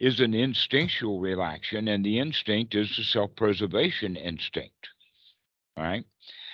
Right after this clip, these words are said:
And that, that instinct is triggered, and it's intended, um, through evolution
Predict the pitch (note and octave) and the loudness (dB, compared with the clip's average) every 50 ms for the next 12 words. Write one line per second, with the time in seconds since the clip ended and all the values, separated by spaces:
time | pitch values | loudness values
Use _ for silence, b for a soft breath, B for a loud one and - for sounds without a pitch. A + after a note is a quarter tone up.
0 | B B B B B - G2+ A2 G2 G2 F#2 - B2 C3+ D3+ D3 C#3+ D#3+ F3+ F3 | B B B B B 0 2 2 2 0 4 6 8 8 8 8 6 2 2 0
1 | - - - B2 A2+ G#2+ - F#2+ E2+ - - - - - - - F#3 G3+ C#3+ A#2 | -2 0 2 0 0 0 -2 -4 -4 -4 -6 -8 -10 -8 2 4 4 4 6 4
2 | A#2 G#2 G#2+ G#2+ G#2+ A2 A2+ A2+ G#2+ - - - A2+ B2 B2 B2 A2 - - D#3+ | 0 0 0 0 0 0 -2 -2 -2 -4 -4 -2 0 0 0 0 -2 0 2 2
3 | F#3 G3+ F3 B2+ A#2+ A2+ A2 A2 A#2+ - - G#2+ A#2 A#2+ A#2+ A#2 A#2 A2+ A2 G#2 | 2 2 2 2 2 2 2 0 -6 -6 -4 0 4 4 4 4 4 2 0 -4
4 | G2 B2+ C#3 C#3 C3+ C3+ C3+ C3+ B2+ C3 B2+ C3 D3+ G3 F#3 - - A2+ G#2+ | -6 -4 -4 -2 2 2 2 2 0 -2 -2 0 0 0 -2 -2 -4 -4 -4